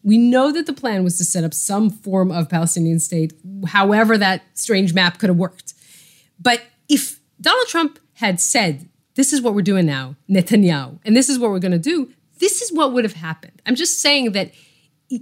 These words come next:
you say, and I think that is a, is, are, is a, is solid argument, that something has been going on for so long, it's very hard to call it temporary. And I'm saying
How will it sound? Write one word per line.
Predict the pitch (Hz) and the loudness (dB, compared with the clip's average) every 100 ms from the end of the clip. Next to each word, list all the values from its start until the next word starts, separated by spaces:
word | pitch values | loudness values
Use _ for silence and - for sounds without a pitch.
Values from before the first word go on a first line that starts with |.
| - | -12
you | - 214 269 381 | -2 2 2 2
say, | - - 170 143 165 | -2 0 0 0 -2
and | 185 | -2
I | |
think | 208 311 | 0 -2
that | 320 277 | 0 0
is | 220 | 0
a, | 226 226 - | -4 -8 -6
is, | 214 175 | -6 -2
are, | 214 240 - | 2 2 2
is | 208 165 | 0 2
a, | 170 160 180 | 0 -2 -6
is | 147 | -6
solid | - - 330 359 | -2 2 2 2
argument, | 208 151 143 123 _ - _ - | 0 -2 -8 -18 _ -20 _ -4
that | 220 | -2
something | - 403 440 | 0 2 2
has | 302 214 | 2 0
been | 220 | 0
going | 247 254 | 2 2
on | 220 | 0
for | 214 | -4
so | - 226 | -4 -2
long, | 254 427 | 0 0
it's | 330 | 0
very | 220 240 | 2 2
hard | 208 185 | 0 -2
to | 190 | -4
call | 170 151 | -6 -8
it | 143 | -10
temporary. | 131 127 - - - _ _ 233 | -18 -18 -20 -20 -20 _ _ -6
And | 240 | -2
I'm | 294 453 | 2 2
saying | 453 - 190 165 175 | 0 0 0 0 -2